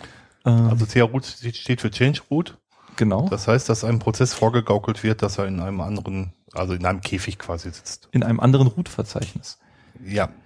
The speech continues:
Speaker 1: Das Problem ist, gerade unter Unix hat das ein paar inhärente Probleme, also unter dem, äh, das traditionelle C H-Root, ähm, und man kann da unter Umständen ausbrechen.
Speaker 2: Mhm.
Speaker 1: Ähm, ähm,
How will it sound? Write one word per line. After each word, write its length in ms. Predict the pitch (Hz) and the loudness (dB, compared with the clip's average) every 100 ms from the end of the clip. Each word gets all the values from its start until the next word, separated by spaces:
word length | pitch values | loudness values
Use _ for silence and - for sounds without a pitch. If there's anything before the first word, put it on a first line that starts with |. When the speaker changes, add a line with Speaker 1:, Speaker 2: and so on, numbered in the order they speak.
| _ _ | _ _
Speaker 1:
Das 140 | - 110 | -4 -2
Problem 420 | 127 120 123 180 | 0 4 4 2
ist, 400 | 185 - - - | 0 -2 -4 -4
gerade 280 | 104 117 135 | 2 2 2
unter 200 | 120 107 | 0 -2
Unix 560 | 113 165 226 - - | 0 0 0 -8 -8
hat 140 | 143 139 | -6 -4
das 120 | 135 - | -4 -2
ein 100 | 117 | -4
paar 340 | - 117 139 | 0 -2 2
inhärente 500 | 131 120 107 131 135 | 2 4 4 0 -2
Probleme, 520 | - 113 107 104 185 - _ | -8 -4 -2 0 -2 -4 _
also 180 | - 117 | 2 4
unter 240 | 113 110 95 | 2 0 -2
dem, 320 | 95 92 117 _ - - | -2 -4 -8 _ -16 -12
äh, 260 | 120 117 | -6 -4
das 180 | 110 95 | -2 -2
traditionelle 600 | - 110 104 - 101 92 | 0 0 0 -2 -2 -2
C 180 | 95 101 | -4 -6
H-Root, 260 | 98 165 - _ - - - _ - | -4 -8 -10 _ -20 -20 -20 _ 2
ähm, 380 | 117 113 113 95 | 4 4 0 -2
und 300 | 117 113 - | -2 0 0
man 160 | 110 | -2
kann 240 | 110 113 120 | 0 0 2
da 80 | 113 | 0
unter 240 | 113 113 | -2 -4
Umständen 420 | 113 - 101 101 | -4 -4 -4 -4
ausbrechen. 500 | - 90 - 90 - - _ _ _ _ | -6 -6 -6 -8 -8 -12 _ _ _ _
Speaker 2:
Mhm. 260 | 110 151 196 | -6 -6 2
Speaker 1:
Ähm, 600 | 120 113 110 110 110 107 - _ _ _ _ _ _ _ _ - | 4 4 4 2 0 -4 -12 _ _ _ _ _ _ _ _ -2
ähm, 720 | 117 110 107 104 104 107 | 0 2 -2 -4 -6 -8